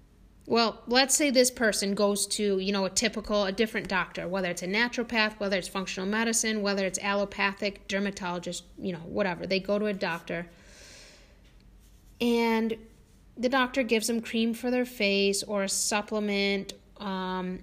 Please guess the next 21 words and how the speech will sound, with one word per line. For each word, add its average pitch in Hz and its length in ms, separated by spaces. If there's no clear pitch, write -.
and 208 200
then 208 200
gives 196 200
them 196 160
some 190 240
breathing 247 400
techniques 208 640
and, 202 600
let's 202 200
say, 190 640
you 208 100
know, 185 440
who 226 180
knows, 175 280
some, 196 320
like, 190 160
hypnotherapy 208 880
techniques 190 560
for 185 340
the 175 100
panic. 156 580